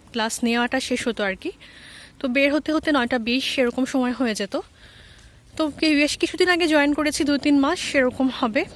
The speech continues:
বা চার মাস। তো প্রথম দিকে এরকম ক্লাস নিচ্ছি, রাতের বেলা ক্লাস নিয়ে বের হয়েছি। তো মিরপুর এটা স-, আহ, যে জ-, জোনটাতে আছে, একটু ভেতরের দিকে, কমার্স কলেজে যে জোনটা, ওখানে। So ওখান থেকে,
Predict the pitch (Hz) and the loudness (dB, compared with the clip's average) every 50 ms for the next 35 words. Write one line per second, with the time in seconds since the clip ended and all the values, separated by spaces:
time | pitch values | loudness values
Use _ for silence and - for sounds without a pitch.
0 | - - - - - - - 233 233 - - 254 233 220 220 226 302 - - - | -20 -20 -20 -20 -12 -4 -2 -2 0 2 2 2 2 2 2 0 -2 -2 -4 -8
1 | - - - - - - - - - - - - - - - - - - 269 - | -10 -12 -16 -20 -20 -20 -20 -20 -20 -20 -20 -20 -20 -20 -20 -16 -12 -10 -6 -4
2 | 302 294 - 339 349 339 349 330 - 349 330 320 - 330 302 - 269 254 262 - | -4 -2 0 2 2 2 2 2 2 2 2 2 0 0 2 2 2 2 2 2
3 | - 285 277 269 - - 302 277 240 226 - - 247 226 240 240 269 269 262 233 | 0 0 0 0 -2 -2 0 2 2 0 0 -2 -4 -2 -2 -2 -2 -2 0 0
4 | 226 233 - - 254 254 233 233 233 247 226 - 240 214 208 - - 302 403 - | 0 0 0 0 0 0 2 0 0 -2 -2 -2 -4 -2 -4 -4 -6 -6 -8 -8
5 | - - - - - - - - - - - - - - 277 262 262 269 277 262 | -12 -20 -20 -20 -20 -20 -20 -20 -20 -20 -20 -12 -6 -2 2 4 4 4 2 0
6 | - - 330 330 330 330 330 277 262 - 285 285 294 285 269 - - - - 226 | 0 0 0 2 4 4 4 2 2 2 2 2 2 2 0 -4 -6 -4 -4 -2
7 | 220 226 226 226 226 226 226 233 262 262 247 254 254 240 - - 254 262 285 277 | -2 -2 0 0 0 -2 -2 0 0 0 0 0 0 0 0 2 2 4 4 4
8 | 302 294 - 302 240 214 208 - - 285 381 - - - - - - - - - | 2 2 2 2 2 2 2 0 0 -2 -2 -2 -6 -14 -20 -20 -20 -20 -20 -18
9 | - - - - - - - - - 269 - - 302 262 - 277 247 262 240 240 | -14 -14 -14 -14 -16 -20 -10 -6 -4 -4 -2 -2 -2 0 0 2 2 4 4 2
10 | 247 240 214 220 - 254 277 - - 247 240 247 247 247 - - - 226 226 226 | 2 0 -2 -2 -2 -4 -4 -2 -2 -2 0 0 -2 -2 -2 -2 -2 0 0 0
11 | 233 214 247 240 214 233 220 202 214 202 190 196 196 - 277 359 - - - - | 0 0 -2 -2 0 -2 -2 -2 -2 -4 -4 -4 -2 -2 -4 -4 -6 -10 -20 -20
12 | - - - - - - - 220 - - - 220 202 269 - - - - - - | -20 -20 -20 -20 -10 -6 -4 -4 -4 -2 -2 -2 0 -2 -4 -4 -10 -20 -20 -20
13 | - - - - - - - - - - 240 233 233 233 233 - 247 254 - - | -20 -20 -20 -20 -20 -20 -16 -8 -4 -2 -2 0 0 -2 -2 -2 -2 -4 -2 0
14 | 320 330 330 302 - 359 - - 339 339 403 | 0 0 0 0 -2 -4 -2 0 0 0 0